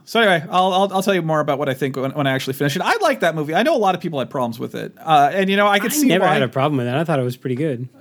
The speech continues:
Speaker 1: Yeah, yeah. I mean, a lot of people just were like, "Oh, they build it, build it, build it," and at the end she runs into her dad on a beach.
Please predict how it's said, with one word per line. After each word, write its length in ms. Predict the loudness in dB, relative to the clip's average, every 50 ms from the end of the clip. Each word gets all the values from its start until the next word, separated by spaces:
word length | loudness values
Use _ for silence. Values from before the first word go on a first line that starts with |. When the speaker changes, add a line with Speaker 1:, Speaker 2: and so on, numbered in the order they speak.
| -10
Speaker 1:
Yeah, 320 | -4 0 2 4 4 4 2
yeah. 220 | 2 2 2 4
I 120 | 4 2 2
mean, 160 | 2 0 0
a 60 | 2
lot 160 | 2 2 0
of 60 | 0
people 280 | 0 -2 -2 0 0 0
just 220 | 0 -2 -4 -4 -4
were 60 | -2
like, 300 | 0 2 2 2 0 0
"Oh, 240 | 0 0 2 2 2
they 100 | 0 -2
build 300 | -2 0 0 2 2 4
it, 280 | 2 2 0 0 -2 -2
build 200 | 0 0 0 -2
it, 120 | -4 -4
build 220 | 0 0 2 2 2
it," 140 | 0 0
and 100 | 0 -2
at 100 | -2 0
the 120 | 2 2 4
end 140 | 4 2 2
she 100 | 0 -2
runs 220 | -2 0 0 -2
into 120 | -2 -2 -2
her 100 | -2 0
dad 240 | 2 4 4 4 4
on 100 | 2 2
a 40 | 0
beach. 380 | 0 0 0 -2 -4 -6 -12